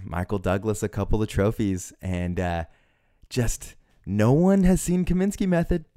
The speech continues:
Uh, if anyone listening to this, if you have seen Kominsky Method, please tweet us at Brave Little Pod. I wanna know your favorite episode. Uh, I kn-, I wanna know your favorite old person joke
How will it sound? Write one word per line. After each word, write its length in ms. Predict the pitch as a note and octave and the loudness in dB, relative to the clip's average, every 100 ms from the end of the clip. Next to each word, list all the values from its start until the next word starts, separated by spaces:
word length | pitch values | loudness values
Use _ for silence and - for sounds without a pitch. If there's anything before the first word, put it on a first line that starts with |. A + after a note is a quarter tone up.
| _ _ - - _ - | _ _ -20 -20 _ -6
Uh, 260 | A2 G#2+ | -2 0
if 100 | F#2+ | 0
anyone 260 | B2 C#3 C#3+ | 2 2 2
listening 280 | C#3 C3 G#2+ | 2 0 -2
to 40 | |
this, 260 | F#2+ F2+ - | -2 -6 -10
if 160 | - - | -12 -4
you 120 | B2 | -2
have 120 | F#3 | -2
seen 200 | - D#3+ | -2 -6
Kominsky 380 | D3 C#3 G#2 - | -4 -2 -2 -2
Method, 340 | F#2+ E2+ F#2 - | -4 -2 2 6
please 500 | - A2+ G#2+ A2 - _ _ _ - | 6 4 -6 -8 -14 _ _ _ 2
tweet 360 | - F#2+ - - | 4 4 0 -8
us 400 | - - - - _ _ _ | -14 -12 -14 -16 _ _ _
at 380 | C#2+ E2+ - - | -4 -4 -4 -2
Brave 280 | D2+ D#2 D#2+ | -2 -2 -4
Little 160 | F#2 | -4
Pod. 460 | F#2 D2 C2+ C#2+ - _ _ _ - | -2 -2 -4 -10 -16 _ _ _ -8
I 80 | |
wanna 180 | D#2 F#2+ | -2 0
know 60 | G#2+ | 2
your 80 | A2 | 2
favorite 300 | G2+ F#2 F2 | 2 2 2
episode. 640 | D#2+ E2+ F2+ E2 D#2 G2 - _ _ _ | 0 0 0 -2 -4 -6 -12 _ _ _
Uh, 460 | - D2+ D#2 D2 C#2+ - | -8 -6 -4 -6 -6 -6
I 80 | |
kn-, 140 | F2+ E2+ | -4 -4
I 60 | E2+ | -2
wanna 180 | E2+ F2+ | -2 0
know 120 | F2+ | 0
your 140 | E2 | -2
favorite 380 | - E2+ E2+ F2 | -4 -4 -2 -2
old 200 | D#2 D#2+ | -4 -2
person 260 | E2 E2 D#2+ | -2 -2 -8
joke 440 | D#2+ D2 - - | -6 -6 -8 -12